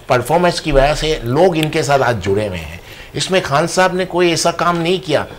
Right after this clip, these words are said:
जिसकी वजह से लोग इनसे जुड़े हैं। खान साहब, अगर आज खान साहब के साथ लोग जुड़े हुए हैं,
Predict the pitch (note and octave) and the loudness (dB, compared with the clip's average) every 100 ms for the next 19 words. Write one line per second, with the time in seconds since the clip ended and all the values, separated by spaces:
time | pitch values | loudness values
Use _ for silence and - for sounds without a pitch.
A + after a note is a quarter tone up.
0 | - C3+ - F#3 E3+ E3+ F3 - B2 B2+ | -6 -6 0 4 4 4 0 -2 -2 0
1 | D3+ C3+ C3 B2+ B2 G2+ G#2 G2 F2 - | 2 2 0 -2 -4 -2 0 0 -2 -8
2 | - - - C3+ D#3 F3 F#3+ F#3 - - | -16 -18 -4 0 2 2 2 0 -6 -14
3 | - D3 D3 F3 - - C3+ D#3+ - C#3+ | -4 -2 0 -2 -4 -4 0 0 0 -2
4 | C#3 D#3+ D#3 D#3+ D#3 B2 C3 D#3 A2+ A#2 | 0 -2 -2 -2 -2 2 2 2 -2 0
5 | C#3 C3+ C3 | 0 0 -6